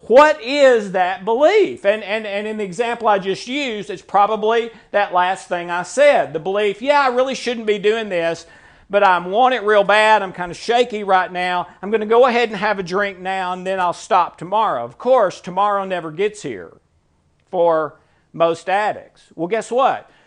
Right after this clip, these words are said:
Tomorrow never gets here for any of us. The only time you ever have is now. You have never done anything yesterday. You've never do-, you never do anything tomorrow.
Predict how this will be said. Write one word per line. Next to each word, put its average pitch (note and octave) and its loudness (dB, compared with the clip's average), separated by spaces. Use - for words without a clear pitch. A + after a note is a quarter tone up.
Tomorrow B3 2
never A3+ -2
gets G#3 -6
here G#3 0
for F#3+ -6
any G3 -4
of A2+ -4
us. - -20
The F#3+ -6
only C4+ 2
time A#3+ 0
you G#3 -8
ever A#3 0
have F#3 -2
is D#3 -10
now. D#3+ -2
You G#3+ -6
have G#3+ 2
never B3 4
done A3+ 4
anything C4 -2
yesterday. E3 -2
You've F3+ -6
never G#3 4
do-, G#3 0
you G3 -10
never G#3+ -2
do G#3 0
anything G3 -6
tomorrow. E3 -6